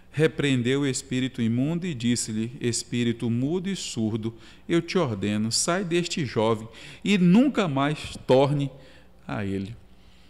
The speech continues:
Nós não sabemos quem foi esse jovem, não sabemos se a vida dele foi transformada pela ação direta de Jesus.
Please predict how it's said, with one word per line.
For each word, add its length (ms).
Nós 260
não 120
sabemos 560
quem 160
foi 280
esse 260
jovem, 480
não 180
sabemos 540
se 160
a 80
vida 320
dele 300
foi 240
transformada 1040
pela 240
ação 340
direta 480
de 140
Jesus. 520